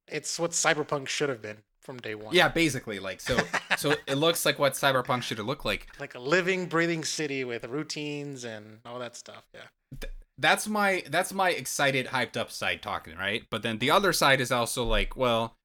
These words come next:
Speaker 2: but it's also a very limited demo, right? So if the moment you add gameplay on top of that, the moment you add shooting and, you know,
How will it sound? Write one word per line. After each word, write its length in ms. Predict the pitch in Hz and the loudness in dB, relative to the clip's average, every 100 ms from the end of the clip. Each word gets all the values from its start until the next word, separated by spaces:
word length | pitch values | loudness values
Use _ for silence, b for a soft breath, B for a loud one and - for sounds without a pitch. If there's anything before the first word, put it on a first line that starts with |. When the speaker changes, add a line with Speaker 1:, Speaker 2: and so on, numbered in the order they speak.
| - | 2
Speaker 2:
but 120 | 127 | 4
it's 160 | 135 156 | 4 6
also 320 | 147 - 143 | 4 4 2
a 60 | 113 | 4
very 300 | 127 120 110 | 4 4 2
limited 580 | 110 113 110 104 98 - | -2 -2 0 -2 -4 -4
demo, 320 | 95 85 82 | -4 -4 -8
right? 260 | 87 95 - | -6 -6 -4
So 120 | 98 | -6
if 120 | 107 | -4
the 80 | 110 | -2
moment 320 | 120 143 127 | 0 2 0
you 60 | 117 | -2
add 260 | 120 113 101 | -2 -2 -2
gameplay 460 | 117 107 - 101 | -2 -2 -2 -2
on 80 | 87 | -4
top 200 | 101 90 | -6 -6
of 80 | 92 | -6
that, 140 | 90 | -8
the 60 | 95 | -6
moment 260 | 98 98 95 | -8 -8 -6
you 120 | 95 | -2
add 260 | 92 90 - _ - | -2 -4 -10 _ -6
shooting 640 | - 143 139 127 113 107 - | 0 2 2 2 0 -4 -2
and, 540 | 101 98 95 92 104 123 | -2 0 -2 0 0 -2
you 120 | 107 | -4
know, 380 | 98 95 92 | -4 -6 -8